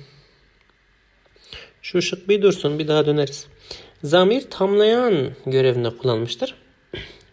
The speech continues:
Çünkü bunların tanımlarında, bak neyin tanımları? Bunların tanımları. Buradaki bunlar, e, il-, işaret zamiridir. İşaret zamiri tamlayan görevinde şu an. Bu doğrudur.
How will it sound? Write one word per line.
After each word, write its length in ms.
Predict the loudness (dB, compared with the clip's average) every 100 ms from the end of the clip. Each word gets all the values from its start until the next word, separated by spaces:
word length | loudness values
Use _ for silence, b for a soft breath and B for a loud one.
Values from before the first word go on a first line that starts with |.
| _
Çünkü 480 | 0 0 0 -6 0
bunların 720 | 2 6 6 4 2 -2 -6 -10
tanımlarında, 760 | -2 0 2 2 2 2 0 -2
bak 160 | -2
neyin 240 | 2 2 2
tanımları? 600 | -2 -2 -2 0 0 -2
Bunların 640 | 0 0 4 4 4 2
tanımları. 480 | 0 -2 0 -2 -2
Buradaki 460 | -2 2 0 0 -2
bunlar, 320 | 0 0 -2 -4 B B B B B B B
e, 840 | 0 2 2 0 0 -2 -2 -4 -4
il-, 580 | 0 2 0 -2 -6 -2
işaret 600 | 2 4 6 4 2 -16 -10 0
zamiridir. 560 | 4 6 4 2 -4 -4
İşaret 360 | 2 4 6
zamiri 260 | 4 2 0
tamlayan 480 | -6 -6 -2 0 4
görevinde 340 | 4 4 2
şu 160 | 0 -4
an. 160 | -4 -6
Bu 120 | -2
doğrudur. 440 | -2 -2 -6 -14